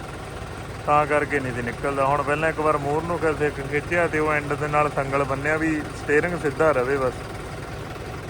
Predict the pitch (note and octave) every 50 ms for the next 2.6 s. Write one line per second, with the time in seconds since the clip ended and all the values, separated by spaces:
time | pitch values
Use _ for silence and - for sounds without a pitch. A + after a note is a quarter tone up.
0 | - - - C3+ C3 B2+ C3 B2+ B2+ C3+ C#3 C3+ C3+ - C#3+ C#3 D3 D#3+ D#3+ D3
1 | D3+ C#3+ D3 D3+ D3+ D3 C#3 C#3 C#3+ D3 D3+ D3 C#3+ C#3+ C#3+ C#3 C3+ C3+ C3+ C3+
2 | B2+ B2 A#2+ A2+ - B2+ B2+ C3 C3 B2+ B2+